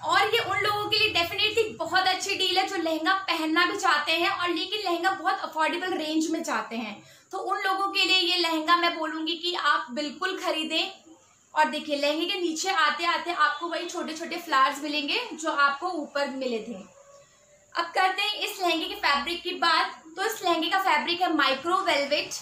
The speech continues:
बहुत अच्छी quality का आपको micro velvet provide करा गया है। बहुत smooth है, इसका वेलवेट की quality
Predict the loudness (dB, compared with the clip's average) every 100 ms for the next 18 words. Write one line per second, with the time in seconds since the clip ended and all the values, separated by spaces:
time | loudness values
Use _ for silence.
0 | -14 -14 -10 -2 0 0 -2 -4 -2 -2
1 | 0 2 2 0 0 2 2 0 0 0
2 | 0 -2 -2 -2 -2 -6 -2 0 0 0
3 | 0 0 0 2 2 2 -2 -4 -14 -18
4 | -20 -20 -10 -6 0 4 4 4 -2 -2
5 | 0 0 2 2 2 0 0 0 0 0
6 | -2 -6 -6 -8 -2 -2 0 -2